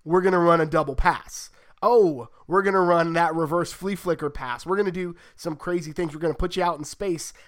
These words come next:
and let you just be an athlete." So I, I'm feeling a pretty bum steer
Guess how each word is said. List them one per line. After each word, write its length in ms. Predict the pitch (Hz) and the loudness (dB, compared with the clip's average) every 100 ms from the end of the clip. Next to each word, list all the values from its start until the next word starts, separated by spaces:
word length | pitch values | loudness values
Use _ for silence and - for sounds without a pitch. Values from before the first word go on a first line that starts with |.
| _ | _
and 220 | 165 170 | -4 -2
let 200 | 170 170 | -2 -2
you 80 | 175 | -6
just 220 | 151 143 | -8 -8
be 140 | 151 139 | -6 -8
an 80 | 117 | -6
athlete." 460 | 147 180 - 120 | -6 -6 -8 -12
So 140 | - 147 | -12 -6
I, 200 | 165 180 - - - | -4 -6 -14 -20 -12
I'm 160 | 156 170 | -4 -4
feeling 580 | 170 254 269 254 185 139 _ - | -2 -4 -2 -4 -8 -16 _ -10
a 120 | 156 | -6
pretty 240 | - 262 | -2 -2
bum 260 | 208 190 190 | 0 0 0
steer 520 | - - 190 156 147 | -4 -8 -4 -4 -4